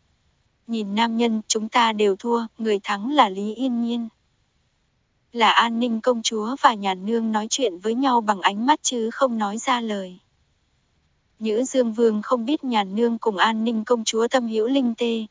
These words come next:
hắn chỉ chuyên tâm nhìn Trinh Nương, bước đến gần nàng. Chú thích: tâm hữu linh tê nghĩa gần giống tâm linh tương thông.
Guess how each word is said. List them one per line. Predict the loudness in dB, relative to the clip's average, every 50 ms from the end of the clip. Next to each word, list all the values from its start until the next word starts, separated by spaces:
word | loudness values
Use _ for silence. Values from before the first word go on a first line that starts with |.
| _
hắn | _ 2 4 4 4 2 -4 -4 -4
chỉ | -4 -4 -4
chuyên | -2 -2 -2 -2 0
tâm | -2 -2 -2 -2 -2
nhìn | -2 -4 -4 -4 -4
Trinh | -4 -4 -2 -2 -2
Nương, | 0 0 -2 -2 -4 -8 _ -6
bước | -4 -4 -4 -4
đến | -4 -4 -2 0 2
gần | 2 2 2 0 -4
nàng. | -6 -6 -6 -8 -12 -18 _ _ _ _ _ _ _ _ _ _ _ _ _ _ _ _ _ _ _ _ _ _
Chú | -4 -2 -2 -2 -2
thích: | -2 -4 -2 0
tâm | 0 0 0 0
hữu | -2 -2 -2 0
linh | 2 2 2 2 2 0 0
tê | 0 0 2 2
nghĩa | 0 -2 -2 -2 -2 -2 0
gần | 0 0 0 0 -4
giống | -6 -6 -4 -4 -2
tâm | 0 0 0 0 0
linh | -2 0 -2 -2 -2
tương | 0 0 0 0 -2
thông. | -6 -6 -6 -6 -8 -10